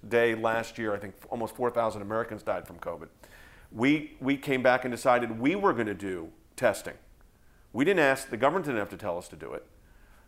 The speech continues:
Uh, we decided that before we put our staff in our office in play and open up our offices and studios again, everything was being operated remote for eight months, um, pretty much,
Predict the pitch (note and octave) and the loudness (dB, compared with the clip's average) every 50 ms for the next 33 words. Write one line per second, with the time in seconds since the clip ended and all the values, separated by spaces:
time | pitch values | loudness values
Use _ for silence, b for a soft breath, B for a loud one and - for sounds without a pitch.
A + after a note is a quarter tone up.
0 | b b b - A2+ A2 A2 G#2+ A#2 A#2 D#3 G#3 G#3+ G#3+ - - B2+ G2 F#2+ F#2 | b b b 2 4 4 4 4 2 2 2 2 2 0 0 2 2 2 2 0
1 | G#2 A2 G#2+ A2 A2 - A2 - C#3 C#3 D3 D3 C#3+ C#3 D3 - C3+ A#2+ - A#2 | -2 -2 -2 -2 -4 -4 -4 -2 0 0 2 2 0 0 0 -2 -2 0 2 4
2 | A#2 A#2 A#2 A#2 A#2 B2 - - - - - B2+ A2+ A2+ A#2 A#2 B2 - - A2+ | 4 6 6 4 4 2 -2 -8 -14 -6 0 2 2 4 2 2 0 -4 -6 -6
3 | A2+ G#2+ G#2 G#2 G#2 G2+ - - A2+ A#2 A#2 A#2 A#2 A#2 G#2+ - - - _ _ | -4 -4 -4 -4 -6 -6 -4 0 2 2 2 0 -2 -6 -8 -10 -14 -20 _ _
4 | _ _ _ _ - A#2 A2 G#2+ - - C3 A2 F2+ E2+ G2 C#3 D3 - - _ | _ _ _ _ -10 -8 -8 -8 -4 0 0 2 2 0 -4 -8 -10 -12 -18 _
5 | _ _ _ _ - - - - _ b b b b b b b - G#2+ G#2+ G#2 | _ _ _ _ -20 -20 -20 -20 _ b b b b b b b -4 -2 -2 -2
6 | G#2+ - - - A#2 B2 A#2+ C3 B2 A#2 A#2 A#2 A2+ G#2+ G#2+ G#2 G2+ G#2 - A2+ | -2 -4 -2 0 2 2 2 2 2 2 2 2 4 4 6 6 4 4 2 -2
7 | - - G2 F#2 G2+ G2 - - C3 A#2 G#2 G2+ F#2+ G2+ F#2+ G2+ G2+ - - B2+ | -10 -10 -12 -12 -14 -14 -8 -6 -4 -4 -2 -4 -4 -6 -8 -8 -10 -6 -4 -2
8 | B2 C3 B2+ A#2+ A#2+ A#2 A2 G2+ - A2+ G#2+ G#2 G#2 G#2 G#2 - A2 G#2 G2 F#2+ | -2 0 0 -2 -2 -2 -4 -4 -6 -6 -6 -4 -2 -2 -2 -2 -4 -6 -6 -6
9 | F#2+ G2 G2 G2 F#2+ G#2 G#2 - F#2 F#2+ F#2+ - - G#2 G#2+ G#2+ F#2 F2 E2 A2+ | -8 -8 -6 -6 -6 -6 -8 -8 -12 -14 -10 -6 -6 -6 -6 -6 -8 -10 -10 -10
10 | - - - - - _ _ - A2 G2+ F#2+ F#2 F2+ F#2+ F#2 - - A2 G2+ F#2 | -12 -14 -16 -18 -20 _ _ -6 -4 -4 -4 -4 -6 -8 -12 -14 -12 -12 -10 -8
11 | F2+ F2 F#2+ - - - | -8 -8 -8 -8 -12 -16